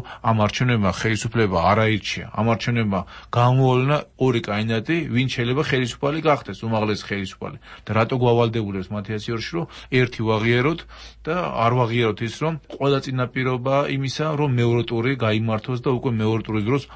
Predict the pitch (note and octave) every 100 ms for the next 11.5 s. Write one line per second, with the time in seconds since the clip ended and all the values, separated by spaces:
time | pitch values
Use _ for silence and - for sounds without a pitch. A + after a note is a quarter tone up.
0 | - G#2+ G#2+ - G#2+ G#2 G#2 G2+ G2+ F#2+
1 | G2+ G2+ G2 B2 C3+ - - - G2 G2
2 | F#2+ G3+ A3 - - - - - C#3 D3+
3 | C#3+ A#2 F#2+ E2 - - - - A#2+ B2
4 | B2+ B2 A2+ - - - - F#3+ C#3+ C3+
5 | - D3 C#3+ A#2 G2+ G#2 G2+ F#2+ G2+ G2
6 | A2 B2+ - - D#3 C3 C3 - C3+ C3
7 | - C3+ C3+ C3+ C3 C3+ C#3 C#3 C3+ C#3+
8 | C#3 - D3+ A#2 A#2+ B2+ A#2 G2+ A#2 G#2+
9 | G#2+ G2+ F#2+ G#2+ G#2+ A2 G#2+ A#2 C3 -
10 | - G#2+ F#2+ G2+ G2+ F#2+ - - B2 A2+
11 | A2 A2+ - A#2+